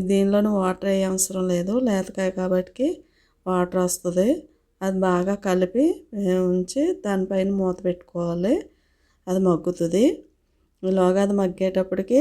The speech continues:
ఎన్నపూస ఉంది కదా, ఎన్నపూస పొయ్యి మీద పెట్టాను నెయ్యి చేయడానికి. చూపించింది ఎన్నపూస అండి అది. ఇది బాగా మగ్గింది కదా, మా,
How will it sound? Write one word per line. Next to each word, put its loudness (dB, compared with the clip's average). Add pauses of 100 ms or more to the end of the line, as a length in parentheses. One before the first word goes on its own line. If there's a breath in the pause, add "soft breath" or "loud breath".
(300)
ఎన్నపూస -2
ఉంది -4
కదా, -4
ఎన్నపూస -4 (380)
పొయ్యి -2
మీద 4
పెట్టాను -2 (720)
నెయ్యి 2
చేయడానికి. -4 (1000 soft breath)
చూపించింది 0
ఎన్నపూస 0
అండి 0
అది. -2 (2750)
ఇది -4
బాగా 2
మగ్గింది 0
కదా, 2 (680)
మా, -4